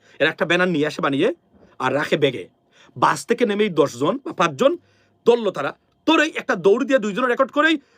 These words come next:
"জয় বাংলা, জয় বাংলা" দৌড়, বলে দৌড়। এবং পুলিশ কি প্রতি রাস্তা রাস্তায় থাকে নাকি ভাই? আপনি বলেন তো, মানে প্রতি জায়গাতে থাকে। এবং পাবলিক এখন মানে ইন্টারভিউ করে এদেরকে দৌড়ে দিচ্ছে, পুলিশ তো এভাবে করতে পারবে না, পুলিশ আসারও তো একটা সময় লাগে। আমেরিকাতে পুলিশ ডাকলেও তার দশ মিনিট লাগে, রাইট? আপনি যদি সবচেয়ে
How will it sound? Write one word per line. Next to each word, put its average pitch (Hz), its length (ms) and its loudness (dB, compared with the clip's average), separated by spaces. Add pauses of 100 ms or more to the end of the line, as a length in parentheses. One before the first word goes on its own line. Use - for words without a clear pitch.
(140)
"জয় 151 280 2
বাংলা, 202 220 0
জয় 226 140 2
বাংলা" 240 160 0
দৌড়, 247 120 4 (200)
বলে 302 120 4
দৌড়। 196 220 0 (600)
এবং 269 120 0
পুলিশ 349 300 2
কি - 80 0
প্রতি 320 200 0
রাস্তা 247 300 0
রাস্তায় 220 200 -6
থাকে 147 160 -8
নাকি 131 140 -12
ভাই? 135 120 -6
আপনি 175 200 -6
বলেন 180 180 0
তো, 220 80 -2
মানে 220 140 -2 (220)
প্রতি 233 160 -2
জায়গাতে 214 320 0
থাকে। 247 160 -4
এবং 226 300 -6 (140)
পাবলিক 294 360 2
এখন 202 220 -2 (180)
মানে 190 160 -2
ইন্টারভিউ 208 380 0
করে 180 180 2
এদেরকে 175 220 -2
দৌড়ে 165 180 0
দিচ্ছে, 139 340 -6 (240)
পুলিশ 269 160 2
তো - 80 2
এভাবে 233 140 2
করতে 220 180 -2
পারবে 151 160 0
না, 110 140 -18 (300)
পুলিশ 294 160 2
আসারও 330 260 0
তো 285 80 -4
একটা 240 80 -8
সময় 160 220 -4
লাগে। 135 140 -2 (220)
আমেরিকাতে 330 300 2
পুলিশ 220 240 -8
ডাকলেও 196 220 -2
তার 180 120 0
দশ 175 180 -2
মিনিট 151 140 -6
লাগে, 117 160 -6
রাইট? 190 180 0 (340)
আপনি 165 160 -4
যদি 190 180 -4 (160)
সবচেয়ে 254 500 0